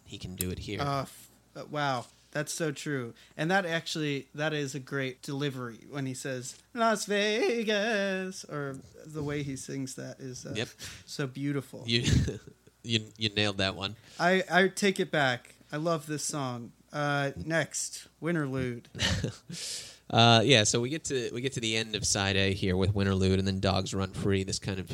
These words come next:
Speaker 1: uh, w-, uh,
Speaker 2: Yeah.
Speaker 1: one-two, uh, <laughs> one-two
Speaker 2: Uh,
Speaker 1: combo.
Speaker 2: sh-, a shot and chaser.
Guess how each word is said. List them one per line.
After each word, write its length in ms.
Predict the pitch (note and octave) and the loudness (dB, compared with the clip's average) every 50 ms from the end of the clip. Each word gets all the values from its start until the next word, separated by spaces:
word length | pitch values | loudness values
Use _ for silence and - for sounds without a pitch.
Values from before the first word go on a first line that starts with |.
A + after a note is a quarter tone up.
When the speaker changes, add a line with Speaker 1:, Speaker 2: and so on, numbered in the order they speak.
| - - | -6 -6
Speaker 1:
uh, 360 | F#2+ F#2+ F#2+ F#2+ F#2+ F#2+ F2+ - - | -4 -4 -4 -2 -2 -4 -6 -6 -8
w-, 100 | - F#2+ - | -8 -8 -6
uh, 200 | - F#2+ F2+ - | -4 -4 -4 -4
Speaker 2:
Yeah. 200 | - E3 D3+ A3+ A#3+ - - - - - G#2 | -4 -4 -4 -4 -4 -6 -6 -6 -6 -6 -2
Speaker 1:
one-two, 720 | G#2 G#2+ G#2 G2+ G2 - - A2 G2 F#2+ F#2+ F#2 F#2+ F#2 - - - - | -2 -2 -2 -2 -2 -2 0 2 4 4 4 2 0 -4 -8 -12 -14 -10
uh, 140 | - G2 G2+ - - - - - - | -8 -2 0 0 0 0 -2 -8 -12
<laughs> 260 | - - - - - | -16 -20 -20 -20 -16
one-two 520 | - C#3 D3 E3+ F3 E3 D3+ - A#3+ D4 - | -8 -4 -4 -4 -2 -2 0 0 0 2 2
Speaker 2:
Uh, 200 | D#3+ D#3 D#3 D3 | 4 6 6 6
Speaker 1:
combo. 680 | C#3 C3 B2+ B2 A2+ G#2+ G2 F#2 F#2 G2 F#2+ - - - - - | 4 2 0 -2 -2 0 0 0 0 -2 -4 -4 -6 -10 -14 -14
Speaker 2:
sh-, 220 | - - - - - - | -10 -10 -10 -10 -8 -6
a 100 | - D#3+ | -6 -4
shot 360 | D3+ - - F#3 E3+ F3 F3+ E3+ | -4 0 4 4 6 6 4 4
and 160 | D#3 D3+ C#3 | 2 0 0
chaser. 640 | - D#3+ D3 C#3+ C3+ - - C3 B2 A#2+ B2 - | 2 2 2 2 0 0 -2 -4 -4 -6 -6 -8